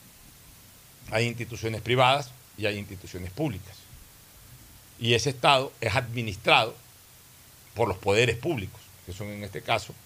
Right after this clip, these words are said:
el poder ejecutivo, el poder legislativo, el poder, el poder, eh, eh, judicial. Muy bien, ese es el Estado. Ahí hemos he-, hecho una conceptualización, una acepción general y política de lo que es el Estado. Ahora sí,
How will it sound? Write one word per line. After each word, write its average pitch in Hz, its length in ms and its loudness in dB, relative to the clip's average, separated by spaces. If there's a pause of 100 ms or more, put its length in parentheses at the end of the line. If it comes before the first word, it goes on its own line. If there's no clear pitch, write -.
(380)
el 104 100 -8
poder 104 280 -2
ejecutivo, 117 580 -2
el 98 60 -6
poder 104 240 -6
legislativo, 107 600 -6
el 98 60 -12
poder, 104 480 -8 (720)
el 104 80 -8
poder, 98 460 -2
eh, 92 240 -6 (140)
eh, 98 300 -8
judicial. 92 440 -4 (440)
Muy 95 120 -2
bien, 87 140 -4 (100)
ese 110 180 2
es 120 80 6
el 117 80 2
Estado. - 320 2 (140)
Ahí 110 160 -6
hemos 113 200 -4
he-, 117 180 -6
hecho 110 220 -8
una 110 200 -6
conceptualización, 110 960 -4
una 123 100 -2
acepción 147 480 -4
general 139 400 0
y 131 60 -8
política 127 480 -4
de 110 80 -2
lo 98 100 -10
que 113 100 -4
es 107 60 -4
el 104 80 -8
Estado. 95 300 -8 (920)
Ahora 135 180 8
sí, 147 260 2